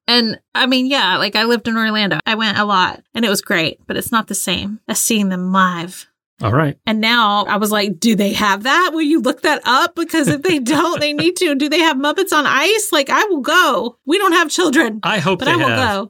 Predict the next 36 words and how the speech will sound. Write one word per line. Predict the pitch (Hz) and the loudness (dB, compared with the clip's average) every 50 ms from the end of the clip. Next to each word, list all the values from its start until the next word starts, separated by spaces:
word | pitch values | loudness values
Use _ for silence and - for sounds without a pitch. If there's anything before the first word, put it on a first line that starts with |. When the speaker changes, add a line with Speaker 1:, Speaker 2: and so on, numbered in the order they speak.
| _ | _
Speaker 1:
go." | - | 0
Speaker 2:
Muppets | 123 139 120 - 120 - - 123 | 0 0 0 -2 -4 -2 0 0
on | 110 107 104 | 0 0 0
Ice. | 98 90 82 - - - - - _ | 0 -2 -4 -6 -6 -8 -8 -4 _
We | 131 135 | 0 0
should | 131 - 160 | 2 2 2
go | 139 151 131 | 2 2 0
see | - - 135 120 | 2 2 0 2
that | 101 107 98 | 2 0 -2
if | 98 95 - | -2 -4 -4
they | - 101 90 | -8 -8 -8
do. | - 101 101 - _ _ _ _ _ | -8 -10 -12 -14 _ _ _ _ _
Speaker 1:
We | 415 480 480 440 | 0 0 2 2
don't | 359 339 330 | 0 -2 -2
have | 330 427 427 403 381 349 277 - | -2 0 2 2 2 0 -2 -4
children. | - - 302 330 262 277 269 240 220 202 190 196 - - - | -2 0 2 2 2 2 0 0 -2 -4 -2 -4 -4 -2 -2
Speaker 2:
<laughs> | - 147 143 - - - - _ _ _ _ - - 240 233 226 220 214 214 208 208 208 - - _ _ _ _ _ _ _ _ - | -4 -4 -2 -2 -4 -4 -4 _ _ _ _ -16 -16 -14 -14 -14 -16 -18 -20 -20 -20 -20 -20 -20 _ _ _ _ _ _ _ _ -14
Speaker 1:
So | 202 - 262 247 | -4 -2 0 0
what | 240 233 233 254 | 0 0 -2 -2
about | 254 247 254 220 233 | -2 -2 -2 -2 0
you? | 247 269 247 - 139 185 214 208 - _ - | 0 0 0 0 0 -2 -4 -6 -8 _ 0
Who | 254 247 | 0 2
would | 240 226 202 | 2 0 2
you | 233 262 247 | 0 2 2
meet? | 247 214 185 - - _ - - - _ _ _ _ _ | 0 -2 -2 -6 -10 _ -20 -20 -20 _ _ _ _ _
You | _ 120 139 | _ 0 2
Speaker 2:
Ooh. | 165 170 | 2 2
Speaker 1:
can | 139 107 104 | 2 0 -2
meet | 214 208 185 131 | -2 -4 -4 -4
the | - - | -4 -2
Muppet | 220 233 240 240 233 - | 0 -2 0 0 -2 -4
Show | - - 226 220 214 | 0 0 0 0 2
or | 208 202 196 | 0 -2 -2
Sesame | 190 - - 220 208 - - 214 202 196 | -4 -2 -2 -2 -2 -2 -6 -6 -6 -6
Street | - - 196 185 170 - | -6 -6 -6 -6 -6 -6
cast. | - 196 175 - - - - - - - - | -4 -4 -4 -4 -6 -8 -10 -10 -10 -10 -10